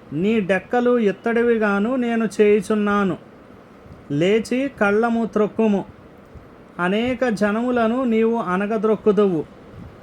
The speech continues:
వారికి దొరికిన లాభమును నేను యెహోవాకు ప్రతిష్ఠించుదును.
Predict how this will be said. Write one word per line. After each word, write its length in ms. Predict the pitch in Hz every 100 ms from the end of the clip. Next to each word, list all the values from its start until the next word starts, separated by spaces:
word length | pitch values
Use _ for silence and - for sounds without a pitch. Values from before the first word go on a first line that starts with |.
| -
వారికి 460 | 143 180 202 208 220
దొరికిన 500 | 196 202 214 247 233
లాభమును 720 | 190 196 226 233 220 214 254
నేను 340 | 226 220 220
యెహోవాకు 840 | 208 202 233 247 233 208 190 233 262
ప్రతిష్ఠించుదును. 1040 | 214 196 220 208 220 214 220 208 208